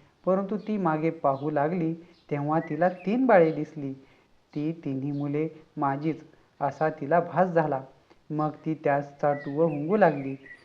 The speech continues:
ती दोन्ही हरणे प्यावयास लागली, पण तिसऱ्यास प्यावयाचे कसे ते माहीत नव्हते. ह्यामुळे ते टकमक पाहू लागले, परंतु तिने युक्तिप्रयुक्तीने स्तनपान करून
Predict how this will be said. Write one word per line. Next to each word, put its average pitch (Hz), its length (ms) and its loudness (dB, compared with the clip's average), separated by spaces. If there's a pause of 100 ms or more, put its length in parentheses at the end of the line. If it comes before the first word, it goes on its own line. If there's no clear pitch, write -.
(140)
ती 196 80 0
दोन्ही 160 320 2
हरणे 156 380 0 (380)
प्यावयास 151 560 2
लागली, 147 360 0 (420)
पण 202 260 2
तिसऱ्यास 160 400 0
प्यावयाचे 143 600 0
कसे 180 600 -2 (120)
ते 220 60 -2
माहीत 175 340 -2
नव्हते. 151 520 -2 (260)
ह्यामुळे 156 480 0
ते 151 480 -4 (120)
टकमक 151 340 -2
पाहू 131 320 0
लागले, 147 400 4 (440)
परंतु 156 340 0
तिने 151 340 -4
युक्तिप्रयुक्तीने 147 1040 -2
स्तनपान 147 920 -2
करून 143 440 -2